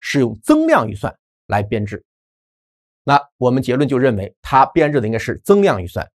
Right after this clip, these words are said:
然后再去甄别四个选项哪些是它的优点。所以我们这里边就请大家注意，这个地方我们是很容易给大家挖坑的。那么根据过去考试，包括复习过程当中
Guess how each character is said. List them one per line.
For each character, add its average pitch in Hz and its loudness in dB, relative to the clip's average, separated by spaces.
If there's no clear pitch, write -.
然 147 4
后 226 4
再 165 4
去 123 -4
甄 135 0
别 104 -4
四 - -4
个 120 -2
选 87 -8
项 135 -4
哪 98 -4
些 123 -4
是 - -12
它 104 -10
的 87 -10
优 90 -8
点。 - -18
所 147 2
以 143 0
我 120 0
们 123 -2
这 123 2
里 127 2
边 131 2
就 135 -2
请 101 -6
大 98 0
家 110 2
注 170 2
意， 147 -2
这 349 4
个 226 6
地 160 4
方 - -2
我 120 -4
们 135 -2
是 165 0
很 107 -2
容 101 -4
易 170 0
给 92 -6
大 101 -4
家 101 -2
挖 135 2
坑 160 -6
的。 - -10
那 160 2
么 165 2
根 190 4
据 175 4
过 196 4
去 175 0
考 104 -2
试， - -2
包 147 4
括 147 2
复 233 -2
习 147 -2
过 147 0
程 113 -6
当 120 2
中 135 -2